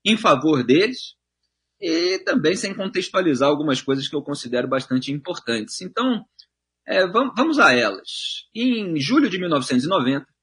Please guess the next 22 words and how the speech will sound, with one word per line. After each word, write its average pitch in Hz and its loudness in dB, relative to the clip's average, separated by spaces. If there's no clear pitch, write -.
sete 165 0
meses 123 2
depois 139 0
do 113 -8
sequestro 123 -4
e 110 -10
da 107 -2
derrota 110 -2
do 127 -4
Lula 113 -4
pro - -10
Collor, 127 -2
o 247 4
mir 226 4
chileno, 139 2
esse 160 -2
grupo 127 0
cujos 110 -8
integrantes 135 0
participaram 139 2
do 110 -4
sequestro, 120 -8